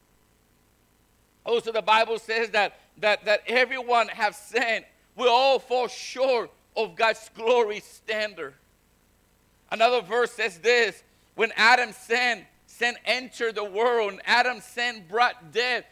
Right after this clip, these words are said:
So death spread to everyone, for everyone sinned." From this verse, we learn that there's not a person who have ever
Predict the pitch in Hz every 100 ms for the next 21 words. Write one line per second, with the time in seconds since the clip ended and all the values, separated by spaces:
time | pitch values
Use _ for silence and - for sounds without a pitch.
0 | _ - 233 233 139 196 262 254 - -
1 | - 196 240 269 269 240 - 226 269 277
2 | 285 240 233 220 - _ 208 240 - 247
3 | 269 277 233 226 208 185 _ _ - -
4 | - 196 165 139 139 _ _ _ _ _
5 | _ _ _ _ _ _ _ _ _ _
6 | _ _ - 262 214 170 277 277 180 170
7 | 240 262 226 180 240 233 254 277 262 247
8 | 240 240 233 226 247 262 - 220 - -
9 | 247 269 262 226 185 226 233 202 - 247
10 | 262 262